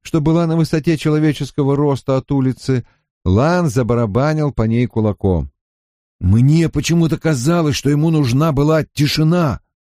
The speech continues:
пробормотал Мэтт. Лан дубасил по двери, в окне соседнего дома загорелась свеча, раздались негодующие крики, но страж продолжал стучать. Внезапно дверь распахнулась,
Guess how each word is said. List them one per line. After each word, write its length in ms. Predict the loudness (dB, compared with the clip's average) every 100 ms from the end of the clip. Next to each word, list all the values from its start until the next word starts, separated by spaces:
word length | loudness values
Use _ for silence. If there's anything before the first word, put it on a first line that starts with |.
| _ -6
пробормотал 680 | -4 -2 0 0 0 0 0
Мэтт. 380 | 0 -2 -6 _ _ _ _ _ _ -2
Лан 420 | 0 2 0 0
дубасил 600 | 0 2 0 0 -4 -4
по 160 | -2
двери, 600 | -2 0 2 2 0 -2 _ _ -4
в 140 | -2
окне 380 | -2 0 0 0
соседнего 680 | -2 -2 0 0 0 0 0
дома 260 | 0 0
загорелась 640 | -2 -2 0 2 0 -2
свеча, 720 | -4 -4 -4 -2 0 0 0 -6 -6
раздались 560 | -2 0 0 0 0 -2
негодующие 680 | 0 0 0 0 -2 -4 -4
крики, 640 | -2 0 0 0 -2 -2 _ _ _
но 260 | -2 0 0
страж 640 | -4 -4 -2 0 0 -2
продолжал 720 | -4 -4 -2 -2 -2 0 0 -4
стучать. 600 | -6 -6 -2 -4 -4 _ _ _ _ _
Внезапно 680 | 0 2 2 0 0 -2 -4
дверь 260 | 0 0 0
распахнулась, 960 | -2 -2 -4 -4 -2 0 0 -2 -6